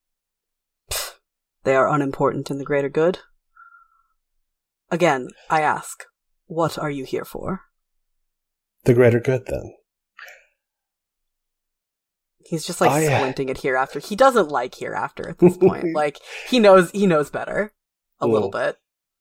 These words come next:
Speaker 2: Hereafter
Speaker 1: Clearly not
Speaker 2: smiling.
Speaker 1: that much, but
Speaker 2: Mm. Hereafter says, "The greater good, then. You certainly do a fair amount of good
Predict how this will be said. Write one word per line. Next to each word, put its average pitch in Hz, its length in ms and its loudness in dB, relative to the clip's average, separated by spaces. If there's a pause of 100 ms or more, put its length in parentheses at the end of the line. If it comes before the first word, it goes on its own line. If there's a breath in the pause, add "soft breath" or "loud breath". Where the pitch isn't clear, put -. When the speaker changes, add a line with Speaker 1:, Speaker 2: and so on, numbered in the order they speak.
(160)
Speaker 2:
Hereafter - 80 -4
Speaker 1:
Clearly 208 220 6
not 160 180 4
Speaker 2:
smiling. - 220 -8
Speaker 1:
that 165 200 2
much, 131 420 -6 (380 loud breath)
but 139 240 2
Speaker 2:
Mm. 92 180 -8 (1200 soft breath)
Hereafter 143 440 6
says, 135 340 2 (420)
"The 127 100 0
greater 127 260 6
good, 92 220 -4 (100)
then. - 1080 -20 (960 loud breath)
You 180 520 4 (920)
certainly - 720 2 (520)
do 117 720 4
a 120 80 -4
fair 113 320 4
amount 101 260 4
of 95 140 -10
good 85 260 2